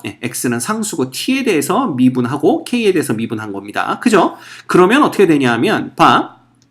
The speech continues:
인테그랄 t가 영일 때는 k는 x가 되고요. t가 x일 때 k는 영이 되는 걸 볼 수가 있습니다. 게다가 t는 보시면 x 마이너스 k로 바꿀 수가 있고요.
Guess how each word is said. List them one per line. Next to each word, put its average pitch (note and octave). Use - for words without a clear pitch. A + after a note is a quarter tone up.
인테그랄 B2+
t가 B3+
영일 D3+
때는 E3
k는 G3+
x가 -
되고요. A2
t가 A#3
x일 D#3+
때 G#3
k는 G3+
영이 A2+
되는 A3+
걸 C#3+
볼 A#2
수가 -
있습니다. G2+
게다가 F3
t는 C4
보시면 C3
x C3
마이너스 D3+
k로 C#4
바꿀 B2+
수가 C3
있고요. B2+